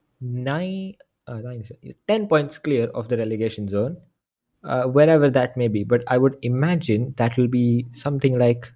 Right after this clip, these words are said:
eleventh. But, well, eleventh, twelfth. But yeah, uh, I'm, I'm gonna say around ten points will be the gap. And in the D F B Pokal, I think they can still do something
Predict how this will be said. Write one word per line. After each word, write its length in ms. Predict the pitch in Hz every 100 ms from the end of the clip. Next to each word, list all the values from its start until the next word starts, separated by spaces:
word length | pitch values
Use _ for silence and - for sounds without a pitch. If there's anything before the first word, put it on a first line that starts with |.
| _ _ _ _ _ -
eleventh. 640 | 123 123 120 104 - - _ _ _ _ _ _ _ _ _ _ _ _ _ _
But, 560 | - 110 110 110 110 -
well, 220 | 143 170 196
eleventh, 460 | 208 190 156 131
twelfth. 420 | 117 82 - - _ _ _ _ _ _ _
But 220 | 117 120
yeah, 160 | 113 - _ -
uh, 160 | 120 -
I'm, 100 | 135 -
I'm 120 | 143
gonna 140 | 156
say 160 | 151 139
around 320 | 120 127 123
ten 180 | 131 123
points 420 | 113 95 - - -
will 200 | 117 110
be 100 | 110
the 60 | 104
gap. 260 | 95 - - - -
And 360 | 127 123 123 123
in 100 | 160
the 80 | 143
D 100 | 139
F 120 | 139
B 100 | 131
Pokal, 420 | 123 120 190 151
I 80 | 107
think 180 | 135 117
they 120 | 110
can 180 | 120 117
still 280 | - 123 113
do 160 | 135
something 480 | 135 98 92 107